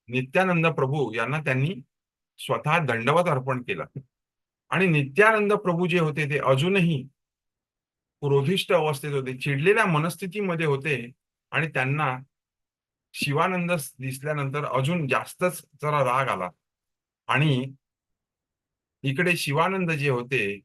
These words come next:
ते नित्यानंदांकडून त्यांना कृपा मिळाल्याने भरपूर आनंद झाला होता. आता ही विचार करण्यासारखी गोष्ट आहे की जेव्हा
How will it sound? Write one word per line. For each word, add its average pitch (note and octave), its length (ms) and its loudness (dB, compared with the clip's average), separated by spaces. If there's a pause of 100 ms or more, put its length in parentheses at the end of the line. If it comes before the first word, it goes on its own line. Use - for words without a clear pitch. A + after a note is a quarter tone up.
(420)
ते C#3+ 360 2 (380)
नित्यानंदांकडून C#3+ 1400 -2 (760)
त्यांना D3 220 0
कृपा D3 460 2
मिळाल्याने B2+ 720 0 (380)
भरपूर C3 640 2
आनंद F3+ 300 6
झाला D3 280 6
होता. G#2 280 -4 (840)
आता B2+ 160 -2
ही E3 180 0
विचार F3+ 360 0
करण्यासारखी F3+ 580 0
गोष्ट D3 300 -2
आहे G#2 200 2 (640)
की F3 100 -2
जेव्हा C#3+ 500 0